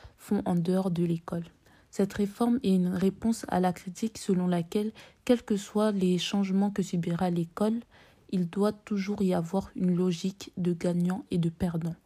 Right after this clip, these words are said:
ce qui signifie que l'égalité des chances n'est pas présente dans ce type de, d'éducation. On peut voir que la transition d'un groupe défavorisé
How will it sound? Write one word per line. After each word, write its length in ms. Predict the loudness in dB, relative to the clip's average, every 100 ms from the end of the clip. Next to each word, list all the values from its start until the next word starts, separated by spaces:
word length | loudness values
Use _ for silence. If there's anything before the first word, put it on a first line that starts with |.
| -20 -20 -20
ce 140 | -2 -2
qui 180 | 0 -2
signifie 540 | 2 2 2 -2 -6
que 160 | 0 2
l'égalité 600 | 2 2 2 2 0 0
des 100 | 0
chances 420 | 0 -2 -2 -4 -2
n'est 140 | -2
pas 300 | 0 2 2 0
présente 540 | -8 -2 0 0 -4 -2
dans 140 | -2 -2
ce 140 | -2
type 340 | -6 -2 -4 0
de, 280 | 0 2 -2 -2
d'éducation. 600 | 0 0 -2 -4 -6 -6 -14 -20 -20 -20 -20 -20 -20 -6
On 100 | 0
peut 260 | 0 4 2
voir 520 | 4 2 2 2 -2
que 100 | 2
la 280 | 2 4 -2
transition 560 | -2 -2 -2 -4 -2 0
d'un 300 | 0 0 0
groupe 360 | 0 -2 -4 -6
défavorisé 920 | -2 -2 0 -2 0 0 0 0 -2